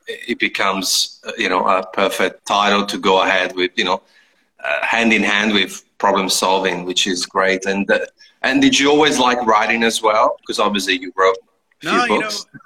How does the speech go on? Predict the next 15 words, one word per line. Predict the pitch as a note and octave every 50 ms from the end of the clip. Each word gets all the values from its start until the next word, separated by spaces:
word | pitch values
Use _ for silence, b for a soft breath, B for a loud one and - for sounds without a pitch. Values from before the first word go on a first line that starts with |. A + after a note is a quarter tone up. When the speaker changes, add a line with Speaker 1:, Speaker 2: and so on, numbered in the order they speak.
| _ _ F3
Speaker 2:
as | F#3 F3 F#3
a | D#3
kid, | - - A3 A#3 G#3+
I | E3
used | D#3 D#3 D#3+ _ _
to | F3 E3
avoid | D3 B2 B2 D3 E3+ E3+ D3+ C3
writing | C3+ C#3 C#3+ C#3 C3+
assignments | B2+ - C#3 B2+ B2+ A#2+ A#2 _ _ -
like | A#2+ - _
the | A2
plague. | _ _ B2 C3 C3+ A#2+ G2+ G#2
I | G#2
just, | G#2 G#2+ G2+ _ A#2
I, | A2 G#2